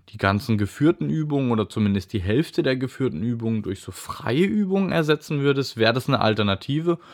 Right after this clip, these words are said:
„Ja, eigentlich eine gute Idee.“ Und dann kommen auch wieder Fortschritte rein. Da kommen wir aber dann auch wieder zum Thema Variabilität des Trainings und so weiter. Spreche ich gern nochmal in einer anderen Podcast-Episode an.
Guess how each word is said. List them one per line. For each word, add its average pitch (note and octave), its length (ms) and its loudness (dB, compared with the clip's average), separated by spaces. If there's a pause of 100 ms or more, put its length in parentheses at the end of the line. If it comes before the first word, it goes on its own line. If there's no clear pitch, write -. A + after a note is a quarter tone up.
(180)
„Ja, D#3+ 240 0
eigentlich D#3+ 380 -2
eine C#3 100 0
gute E3 240 -4
Idee.“ B2+ 340 0 (500)
Und A#2+ 180 2
dann A#2+ 220 4
kommen C#3+ 180 2
auch C3 160 0
wieder C3+ 160 2
Fortschritte - 580 -2
rein. F#2 240 -6 (320)
Da A2 120 -8
kommen D3+ 180 2
wir C#3+ 40 8
aber C3 120 6
dann A#2 140 2
auch A#2 180 0
wieder B2+ 240 4
zum A#2 240 -2
Thema A2+ 500 0
Variabilität A2+ 960 0
des A2+ 160 -6
Trainings G2+ 480 -2
und G#2 180 -2
so F#2 120 -2
weiter. D#3 420 2 (340)
Spreche A#2+ 360 -4
ich - 80 -8
gern G#2 160 4
nochmal A2 340 2
in G2+ 60 0
einer F2+ 100 -2
anderen G2 260 0
Podcast-Episode F2+ 920 -4
an. - 160 -12